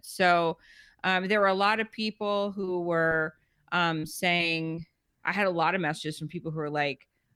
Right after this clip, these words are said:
I've been solidly pro-choice my whole life. And I just heard your talk,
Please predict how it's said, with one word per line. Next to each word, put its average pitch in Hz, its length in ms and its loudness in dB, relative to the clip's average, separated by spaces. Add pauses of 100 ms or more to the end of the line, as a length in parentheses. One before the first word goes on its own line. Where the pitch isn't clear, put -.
(120)
I've 320 160 0
been 262 180 2
solidly 190 560 2
pro-choice 165 600 -2
my 139 140 -2
whole 139 180 -2
life. - 420 -8 (600)
And 151 680 0 (720)
I 151 120 0
just 165 180 -2
heard 190 180 2
your 190 100 0
talk, 151 560 2